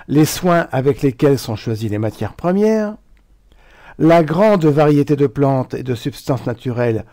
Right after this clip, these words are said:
employées dans les compositions, et ces méthodes d'extraction qui isolent les propriétés recherchées des plantes, de sorte à atteindre des niveaux élevés de concentration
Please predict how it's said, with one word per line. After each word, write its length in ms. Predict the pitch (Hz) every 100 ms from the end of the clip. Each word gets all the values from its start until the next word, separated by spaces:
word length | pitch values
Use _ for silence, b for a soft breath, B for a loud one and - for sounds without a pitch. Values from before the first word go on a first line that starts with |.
| b b
employées 560 | - 180 - 151 143 139
dans 100 | 117
les 120 | 101
compositions, 800 | - 95 110 117 147 - 175 190 _ _ _ _ B B B -
et 100 | 180
ces 140 | -
méthodes 360 | 240 226 220 185
d'extraction 640 | 170 - 131 - - 131
qui 300 | 156 - 170
isolent 320 | 190 147 156 180
les 100 | 180
propriétés 640 | - 143 143 143 - 139
recherchées 400 | 151 - 175 156
des 160 | 139
plantes, 500 | 120 113 104 - - b b b b
de 160 | 165 208
sorte 500 | - 85 - - - b b
à 160 | 160 175
atteindre 480 | 180 196 202 170
des 120 | 143 147
niveaux 280 | 151 131
élevés 500 | 120 160 143 110 113 b b -
de 100 | 123
concentration 920 | 170 156 160 135 117 107 - -